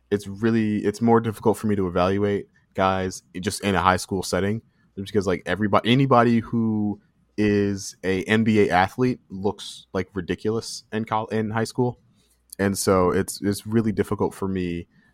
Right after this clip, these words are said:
to, um, determine, you know, with, in, with, like, a extreme level of confidence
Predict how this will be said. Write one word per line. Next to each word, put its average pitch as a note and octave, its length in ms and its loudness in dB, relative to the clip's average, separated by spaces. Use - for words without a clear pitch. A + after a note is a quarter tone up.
to, F2 600 -2
um, D#2+ 520 -6
determine, F#2 680 -2
you F2 100 -6
know, E2 300 -4
with, G2 360 -2
in, F#2 280 -4
with, F#2 220 -4
like, F2 300 -8
a E2+ 160 -4
extreme A2 400 0
level F#2 200 2
of E2 100 -8
confidence E2+ 580 -4